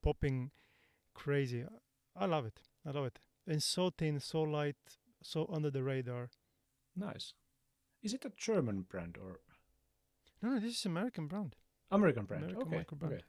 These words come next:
Speaker 2: yeah.
Speaker 1: I'm going to make a review very soon, and with kind of an interview with the, with the owner, and, uh, i-, it's the same, uh, the guy that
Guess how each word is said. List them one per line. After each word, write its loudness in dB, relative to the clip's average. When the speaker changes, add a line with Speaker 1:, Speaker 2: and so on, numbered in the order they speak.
Speaker 2:
yeah. -8
Speaker 1:
I'm 4
going 4
to -2
make 0
a 2
review 0
very -2
soon, -6
and -6
with -4
kind 0
of 0
an 2
interview -2
with -8
the, -6
with -8
the -6
owner, 0
and, -4
uh, -6
i-, 4
it's -2
the 0
same, 2
uh, -6
the 0
guy 6
that 2